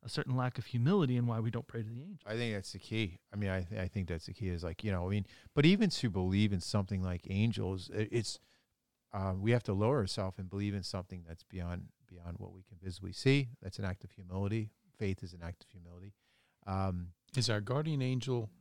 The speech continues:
Speaker 3: there to assist us without our asking?
Speaker 2: Well, they do all the time.
Speaker 1: Yeah.
Speaker 2: But I, I think the point could be made is that there,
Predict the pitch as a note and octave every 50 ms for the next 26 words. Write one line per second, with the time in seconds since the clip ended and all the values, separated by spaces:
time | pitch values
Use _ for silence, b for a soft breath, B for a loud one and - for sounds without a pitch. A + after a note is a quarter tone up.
0 | - - _ _ _ _ _ _ _ - C3 B2 C3 B2 B2+ B2 A2 - - C3+
1 | A#2+ - - B2+ A2 - A#2 - B2 A2+ A2 A2+ A2 G#2+ G#2+ A2 G#2 - - -
2 | B2+ A2+ G2 - _ _ _ _ _ _ _ _ _ _ _ _ _ _ _ _
3 | _ _ B2+ A#2 G#2+ G#2 F#2+ G2 G#2 E2 D#2 D#2 E2 - - F#2 F#2 F2+ D#2+ D#2
4 | _ - C3 A#2+ A#2 A#2 A2+ A2 - _ _ _ _ _ _ _ C#3 C#3 C#3+ C#3+
5 | C#3+ C#3+ - C#3 C3 A#2 - - E3+ F#3+ G#3+ - A3+ - - - - - E3+ E3+
6 | D3 - - - A#2 F#2+ G2+ G2 F#2+ F#2 G2 G#2 G#2+ G#2+ G#2+ G#2 G2+ F#2+ - _
7 | _ G2+ F#2+ G2 F#2 - - G#2 G2+ G2+ G2 G2+ - _ _ _ _ _ _ _
8 | _ _ _ _ _ _ _ _ _ _ G#2+ F#2+ A#2 A#2+ A#2+ A#2+ A#2 A#2 A#2 A#2
9 | -